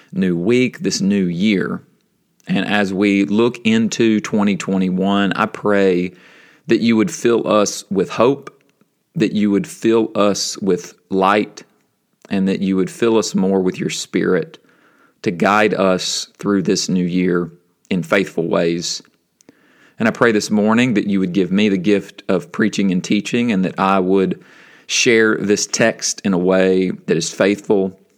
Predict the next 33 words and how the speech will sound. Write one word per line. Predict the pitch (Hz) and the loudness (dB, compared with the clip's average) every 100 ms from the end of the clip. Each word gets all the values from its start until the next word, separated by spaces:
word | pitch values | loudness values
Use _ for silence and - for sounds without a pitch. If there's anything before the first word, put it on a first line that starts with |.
| _ _ _ - | _ _ _ -6
to | 101 | -2
who | 90 | -2
you | 87 127 117 | 0 2 4
are | 107 104 101 | 4 4 2
and | 98 92 | 0 -4
to | |
who | 92 101 | -2 -2
you're | 92 | -2
calling | - 98 92 92 90 | -2 -4 -2 -2 -2
us | - | -4
to | - | -10
be. | 80 90 82 90 _ _ _ _ _ _ _ _ - - | -6 -4 -4 -6 _ _ _ _ _ _ _ _ -20 -6
I | |
pray | - 117 104 | 2 4 4
that | 95 | 2
you | 104 | 2
would | 98 87 - - - - | 2 0 -8 -20 -18 -10
speak | - 117 98 | -2 0 0
to | - 117 | -2 2
us | 110 110 | 2 2
this | - 107 | -4 -4
morning, | 110 104 117 135 147 _ _ _ _ _ 92 | -2 0 0 -2 -8 _ _ _ _ _ -4
and | 92 95 | -2 0
that | - | 0
by | 95 | 0
your | 92 95 | 0 0
voice | 87 107 113 107 - - | 2 4 4 2 -4 -6
and | 95 92 | -2 0
your | 92 92 | 0 -2
Spirit's | - 101 95 92 | -2 0 0 -2
power, | - 98 95 98 95 | -2 0 2 2 0
you | 95 | 0
would | 92 - | 0 -2